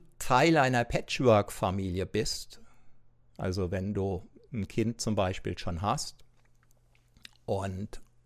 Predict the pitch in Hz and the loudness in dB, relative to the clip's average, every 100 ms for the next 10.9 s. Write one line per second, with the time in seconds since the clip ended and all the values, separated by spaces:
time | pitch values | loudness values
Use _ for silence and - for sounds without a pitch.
0 | _ 92 85 92 - 101 92 90 - _ | _ -4 -2 -4 -2 0 2 0 -4 _
1 | - - 98 98 - 95 - 123 - 160 | -20 -2 -2 0 -2 -4 2 2 2 0
2 | 143 131 - 120 120 131 123 120 117 92 | 0 -2 0 0 0 0 0 2 0 -2
3 | 92 - 110 - 131 139 123 131 156 - | -4 0 0 4 2 4 4 2 -2 -16
4 | _ _ _ _ - _ _ - _ - | _ _ _ _ -20 _ _ -20 _ -20
5 | _ _ _ _ _ _ _ _ _ _ | _ _ _ _ _ _ _ _ _ _
6 | _ _ _ _ _ _ 107 98 101 107 | _ _ _ _ _ _ 2 4 2 2
7 | 104 - - - _ - 104 - 113 - | -2 -6 -18 -20 _ -6 -4 -4 -6 0
8 | 107 120 - 110 104 - - 107 113 104 | 0 0 -2 0 0 0 0 2 2 0
9 | 101 107 107 104 95 104 101 - 107 135 | 0 0 -2 -2 -2 -2 -4 -6 -8 -8
10 | - - - - - - 73 76 | -10 -8 -8 -10 -6 -4 -4 -8